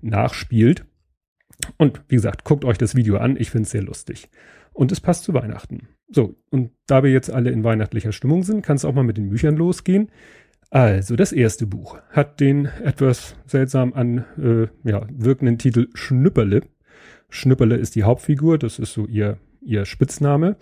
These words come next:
Und, äh, dazu muss ich gleich sagen, wir haben sozusagen die alte Version von dem Buch. Ich erwähne, erkläre nachher nochmal, was die neue Version ist. Und das Buch ist auch, also nicht unsere Ausgabe, aber das Buch ist schon sehr alt. Also das ist erschienen in der ersten Auflage neunzehnhundertneunundsechzig,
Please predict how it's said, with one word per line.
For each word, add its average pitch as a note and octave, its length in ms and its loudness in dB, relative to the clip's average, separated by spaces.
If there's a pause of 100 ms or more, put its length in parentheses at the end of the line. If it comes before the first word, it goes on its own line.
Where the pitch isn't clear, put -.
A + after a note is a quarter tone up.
(420)
Und, C3 260 0
äh, B2 180 2
dazu B2 220 0
muss D3 140 0
ich C3 40 -2
gleich C3 200 2
sagen, C3+ 240 0
wir C#3 160 2
haben B2 280 0
sozusagen A#2 440 -4
die G#2 240 -6
alte D#3 340 2
Version E3 380 0
von E3 180 -4
dem D#3+ 120 -2
Buch. E3 180 -4
Ich - 180 -8 (380)
erwähne, A#2 420 0
erkläre A#2+ 300 0
nachher A#2 160 0
nochmal, G#2+ 240 -2
was G#2 100 -4
die G#2+ 120 -6
neue A#2 200 4
Version D3+ 320 0
ist. D#3 160 -2 (280)
Und B2 140 -2
das B2+ 120 4
Buch - 280 2
ist - 280 0
auch, C3 360 0
also G#2+ 160 2
nicht G#2 220 -2
unsere A2 380 2
Ausgabe, B2+ 600 0
aber A2 140 0
das G#2 160 -2
Buch B2+ 260 0
ist - 220 0
schon A2 220 2
sehr G#2+ 200 0
alt. G2 280 -2
Also G2+ 180 -2
das G#2 160 -2
ist - 220 -8
erschienen C3+ 500 2
in C3 120 0
der A#2+ 100 2
ersten A#2 180 0
Auflage A2 400 0
neunzehnhundertneunundsechzig, G#2 1300 -2